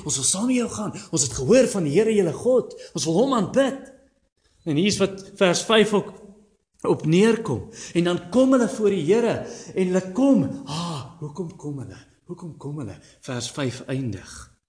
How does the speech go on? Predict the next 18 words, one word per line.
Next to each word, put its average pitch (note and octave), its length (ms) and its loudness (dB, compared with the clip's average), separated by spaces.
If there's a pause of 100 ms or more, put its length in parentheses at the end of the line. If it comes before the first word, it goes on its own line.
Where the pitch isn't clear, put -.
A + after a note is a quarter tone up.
(1200)
"Ter G#2+ 180 -8
wille B2 240 -2
van B2 180 -8
die G#2+ 180 -4
Here G#2+ 140 -6
jou G#2 160 -6
God - 380 -12 (280)
en A#2+ 380 0
van G2+ 340 -8
die G2+ 180 -10
Heilige G2+ 540 -12
van - 220 -18
Israel, F#2+ 340 -14
die A2 100 -14
Messias, G2 480 -8 (360)
omdat E3+ 800 0 (220)
hy A2+ 440 -6 (320)
jou G#2+ 400 -6